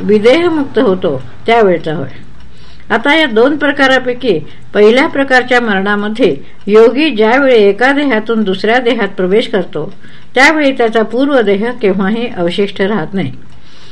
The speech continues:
तेव्हा स्वप्नात ज्याप्रमाणे एका देहाचा त्याग करून मनुष्य दुसऱ्या देहात प्रवेश करतो, त्यावेळी त्याचा पूर्वीचा काल्पनिक देह शिल्लक राहत नाही,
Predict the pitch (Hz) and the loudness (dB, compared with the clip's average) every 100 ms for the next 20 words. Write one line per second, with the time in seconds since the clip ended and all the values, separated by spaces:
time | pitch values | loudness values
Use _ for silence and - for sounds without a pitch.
0 | - - 311 349 339 220 208 240 330 277 | -12 -2 0 0 0 -2 0 -2 -2 2
1 | 285 269 240 233 233 208 190 240 277 254 | 0 0 -2 0 -2 0 0 2 2 2
2 | 226 208 214 202 190 180 220 196 139 - | 0 0 -2 0 -2 2 2 2 -2 -10
3 | - - 208 247 269 302 233 202 - 233 | -12 -4 0 2 2 0 -2 -2 0 2
4 | 269 302 214 208 190 208 - 208 180 160 | 2 0 0 0 2 2 2 -2 -2 -4
5 | 147 - - - - 247 285 320 285 254 | -6 -8 -14 -12 2 2 4 0 0 2
6 | 240 240 220 214 262 269 285 285 202 175 | 2 0 2 2 2 2 0 2 -2 0
7 | 240 262 254 202 208 208 208 175 180 214 | 2 2 0 2 2 2 0 -2 0 0
8 | 214 220 185 196 156 | 0 -2 -2 -6 -6